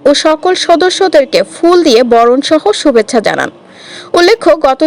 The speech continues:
ছাব্বিশে মে উৎসবমুখর পরিবেশে কুটি ইউপি নির্বাচন অনুষ্ঠিত হয়। বিশেষ অতিথির বক্তব্যে নবনির্বাচিত উপজেলা চেয়ারম্যান সাইদুর রহমান স্বপন বলেন,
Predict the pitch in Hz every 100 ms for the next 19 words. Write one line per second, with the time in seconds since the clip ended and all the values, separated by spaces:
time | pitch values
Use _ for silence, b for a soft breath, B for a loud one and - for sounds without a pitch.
0 | - - 302 359 359 403 302 202 - 269
1 | 269 294 269 254 - 277 302 302 349 381
2 | - 254 - 294 294 302 - 294 311 381
3 | 311 220 202 262 415 262 226 - 214 208
4 | 214 196 - _ B B B B B 277
5 | 349 440 453 - 285 330 370 381 262 226
6 | - 226 269 359 277 269 277 370 381 370
7 | 370 359 370 - 277 269 240 220 220 247
8 | 208 220 359 - 302 294 339 349 330 339
9 | 320 - 302 302 381 339 190 208